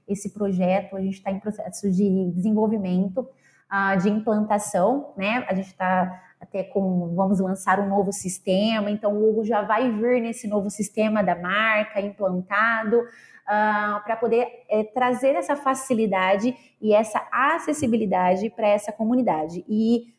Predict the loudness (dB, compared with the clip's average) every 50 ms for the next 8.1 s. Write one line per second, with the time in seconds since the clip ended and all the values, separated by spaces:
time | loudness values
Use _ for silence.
0 | _ 4 4 4 4 4 0 0 0 -2 -2 -4 -10 _ -2 0 2 2 2 2
1 | 2 0 0 -2 -4 -4 -4 -2 0 2 2 2 0 0 -2 0 2 2 2 4
2 | 2 2 2 0 2 2 2 2 0 -6 -18 -20 _ _ _ _ _ 0 0 2
3 | 2 0 0 0 -2 0 0 2 0 0 0 0 0 2 2 2 0 -2 -2 0
4 | 0 0 2 4 4 2 2 2 2 0 0 0 0 0 0 0 -2 0 0 2
5 | 2 2 0 -4 -6 -4 -2 0 2 2 2 2 0 0 -2 0 2 2 2 2
6 | 2 -2 -6 -14 _ _ _ -14 -10 -6 -2 0 0 2 2 2 2 2 2 0
7 | 0 0 0 0 2 2 0 -2 -4 -4 -2 0 2 2 2 2 0 -2 0 0
8 | 0 0